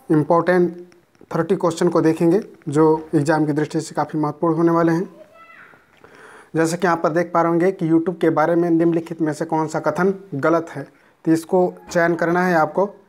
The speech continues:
कि कौन सा कथन इसमें गलत है। YouTube के बारे में निम्नलिखित में से कौन सा कथन गलत है? यह एक प्रकार का ऑनलाइन सोशल नेटवर्क है। यह Google द्वारा दी जाने वाली सेवा है।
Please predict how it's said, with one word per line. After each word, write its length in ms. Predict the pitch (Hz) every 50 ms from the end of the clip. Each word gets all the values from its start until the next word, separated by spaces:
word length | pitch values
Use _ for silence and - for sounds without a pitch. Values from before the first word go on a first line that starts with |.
| _ _ -
कि 60 | 160
कौन 240 | - 175 170 175 175
सा 120 | 165 175
कथन 260 | - - 156 165 165
इसमें 340 | 160 160 - 175 170 165 165 - - 147
गलत 240 | 156 165 160 165
है। 100 | 175 185 196 - -
YouTube 380 | - 143 151 - 190 165 170 -
के 80 | 165
बारे 260 | 151 151 156 156 160 160
में 80 | 160 156
निम्नलिखित 400 | 160 156 151 156 - 165 - 208
में 80 | 196
से 100 | - 175
कौन 200 | - - - -
सा 100 | - 156
कथन 300 | - - 143 165 208 226 - - - - - - - _ -
गलत 260 | 139 147 156 160 160 160
है? 100 | 165 196 - - _ _ _ _ _ _ _ _ _ _ _ _ _ _ _ _ _ _ - _ _ - - - _ -
यह 180 | 156 175 175
एक 140 | 180 175 175
प्रकार 300 | - 170 - 160 165 165
का 120 | 165 180 160
ऑनलाइन 440 | - 151 156 165 165 165 170 175 165 - - _ -
सोशल 340 | - 170 165 165 - 165
नेटवर्क 360 | 160 156 151 160 165 165 165 -
है। 120 | 170 175 196 - - _ -
यह 140 | 147 160 151
Google 320 | 143 156 160 160 185 170
द्वारा 260 | 160 160 160 156 160 156
दी 140 | 143 151
जाने 240 | 143 156 156 156 160
वाली 200 | 156 156 151 151 143
सेवा 280 | - 156 151 165 175
है। 240 | 160 165 180 185